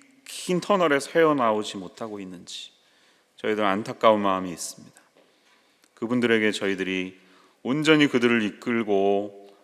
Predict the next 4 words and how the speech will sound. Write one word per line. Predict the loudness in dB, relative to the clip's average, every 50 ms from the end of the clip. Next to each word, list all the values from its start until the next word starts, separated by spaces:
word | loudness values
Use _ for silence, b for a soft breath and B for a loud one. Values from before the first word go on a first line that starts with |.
| _
권면하기 | -4 -2 -2 2 2 2 2 2 0 0 -2 -4 -6
위해서는 | -4 -4 -4 -4 -6 -8 -10 -10 -10 -12 -12 -16 b b b b b b b b b b b
주님과 | _ -4 -2 0 2 2 0 2 2 4 4 4
소통하고 | 2 0 -4 -4 -2 -2 0 0 0 -2 -4 -8 -10 -10 -10 -12 -12 -12 -16